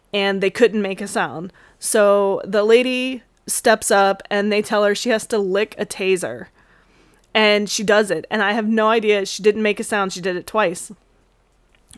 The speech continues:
And then they brought out a snake. I think it was a viper.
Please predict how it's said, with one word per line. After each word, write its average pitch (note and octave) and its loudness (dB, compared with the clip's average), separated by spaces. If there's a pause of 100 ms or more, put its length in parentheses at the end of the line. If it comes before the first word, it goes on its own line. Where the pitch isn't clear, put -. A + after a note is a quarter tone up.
And A3 0
then A3 0
they G#3+ 2
brought G#3+ 2
out G#3+ 2
a F3+ -10
snake. G#3 -6
I G3+ -4
think G#3+ -6
it G#3+ 0
was G#3+ 2
a G3 -2
viper. G3+ -4